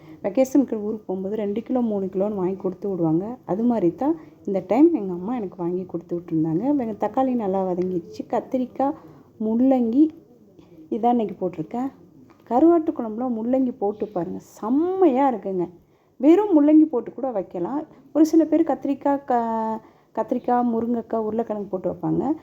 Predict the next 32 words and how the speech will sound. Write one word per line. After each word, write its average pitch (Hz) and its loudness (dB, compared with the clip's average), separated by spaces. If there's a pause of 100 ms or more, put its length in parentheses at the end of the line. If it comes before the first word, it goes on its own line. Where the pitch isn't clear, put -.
(200)
இன்னைக்கு 320 8
நான் 233 0
முள்ளங்கி 269 2 (280)
போட்டு 208 -10
வச்சிருக்கேன். 208 -8 (100)
இப்போ - -2
காய் 269 2
நல்லா 220 0
வதங்கி 208 -6
வரட்டும். 180 -8
காய் 254 -4
இந்த 220 -2
அளவுக்கு 202 -4
வதங்கி 202 -4
வந்திருக்கு. 180 -6
தயவு 262 2
செய்து 254 -2
யாரும் 208 0
உப்பு 208 -8
போட்டுறாதீங்க. 190 -2 (440)
உப்பு 302 4
லாஸ்ட்டாக 254 0
தாங்க 285 0 (280)
போடணும். 202 -2
ஏன்னா 208 0 (140)
கருவாட்டுல 339 2
நம்ம 240 4
உப்பு 294 -4
போட்டு 277 -2
தான் 302 2
கருவாடே 254 2
ஊற 254 0